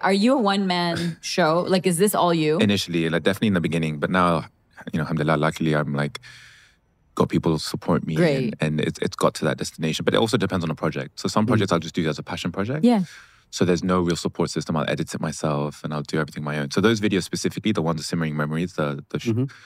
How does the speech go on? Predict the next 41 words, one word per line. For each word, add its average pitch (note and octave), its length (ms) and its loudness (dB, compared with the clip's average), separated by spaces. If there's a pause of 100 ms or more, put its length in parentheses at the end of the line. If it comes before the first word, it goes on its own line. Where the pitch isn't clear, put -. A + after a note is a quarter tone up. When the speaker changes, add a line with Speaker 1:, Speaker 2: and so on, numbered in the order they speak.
(260)
Speaker 2:
the - 80 -6
historical D#2+ 540 0
recipes, G#2 680 -4
um, D2+ 480 -2
I E2 80 2
be-, D#2+ 160 0
began E2 340 -2
doing D#2+ 220 -2
it - 80 -8
myself. - 420 -4
Speaker 1:
Yeah. D#3 280 -2 (320)
Speaker 2:
But - 100 2
sometimes G2 260 4
I'll E2 80 4
do F2 120 2
it E2 40 2
in D#2 80 -4
collaboration D#2 560 0
with, D2 100 -2
like, D2 220 -2
a D2 300 -2 (100)
N D#2+ 120 0
G E2 180 0
O F2 240 2
or D#2+ 140 -2
a D2 40 -6
humanitarian D2+ 520 -4
organization, D#2+ 580 -4
and D#2 100 -4
there D#2+ 140 2
is D#2 80 0
a D2+ 40 -4
budget D2 220 -2
to - 60 -8
get - 120 -6
an C#2+ 100 -8
editor, D2 360 -4
so - 140 -6
I'll C#2+ 60 -4
do C#2+ 160 -4
that. - 140 -10